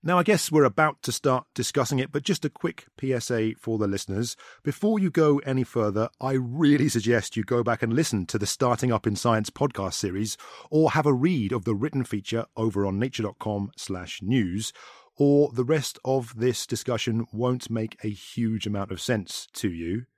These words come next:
But with that being said, I guess, where, where do we start, everyone? I mean, at the, at the beginning, I suppose. Um, how did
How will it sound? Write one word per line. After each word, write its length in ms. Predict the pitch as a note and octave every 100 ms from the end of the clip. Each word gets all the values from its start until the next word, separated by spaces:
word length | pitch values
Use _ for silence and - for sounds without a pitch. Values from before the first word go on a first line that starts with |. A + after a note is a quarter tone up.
| -
But 140 | D3 -
with 120 | C3+ C3
that 180 | G3+
being 240 | C3+ D3+ C#3
said, 540 | - B2+ G2 A#2 - - _ _ _ _ _ _ -
I 60 |
guess, 240 | A2+ D#3 -
where, 180 | D3 D3+
where 200 | C#3+ E3+
do 80 | D3+
we 100 | D3
start, 420 | - - E3+ C3+
everyone? 260 | G#2 F#2+ G#2
I 40 |
mean, 180 | A#2+ A#2+
at 120 | A#2+
the, 100 | A#2
at 100 | A#2+
the 40 |
beginning, 540 | A#2 B2 D3 F#3 A#2+ G2
I 160 | A2+
suppose. 880 | A2+ A#2+ G2+ _ D#3 B2+ E2+ F#2+ G#2
Um, 240 | C#3+ C#3+ C3 - - -
how 260 | G#3+ B3+
did 260 | B3 A3